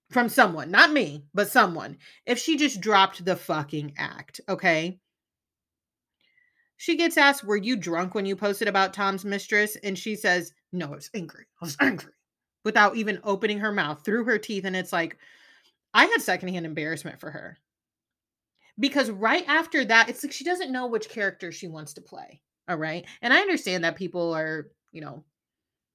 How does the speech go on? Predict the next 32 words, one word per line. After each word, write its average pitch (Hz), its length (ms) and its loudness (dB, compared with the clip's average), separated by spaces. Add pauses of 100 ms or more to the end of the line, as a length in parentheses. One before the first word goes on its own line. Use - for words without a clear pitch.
(460)
multifaceted, 160 1080 -4
you 151 100 -8
know, 147 120 -8
there's 151 220 -6
levels 156 360 -6
to 170 60 -10
this 151 180 -6
shit. 151 360 -6
I 220 100 -2
got 185 300 -2
it. - 180 -12 (320)
But 208 160 -2
she 277 200 -2
goes 233 340 -2
from, 165 600 0 (460)
you 180 140 -4
know, 151 480 -4
a 196 60 -8
nineteen 185 420 -4
sixties 180 500 -8
actress, 160 380 -4
"I - 40 -6
was 156 140 -8
angry, 175 360 -4 (180)
I 226 40 4
was 254 100 6
angry," 208 380 2 (680)
to 202 480 0
then 190 200 -2
her 196 180 0
fake - 600 -4 (440)
gangsta 170 720 -2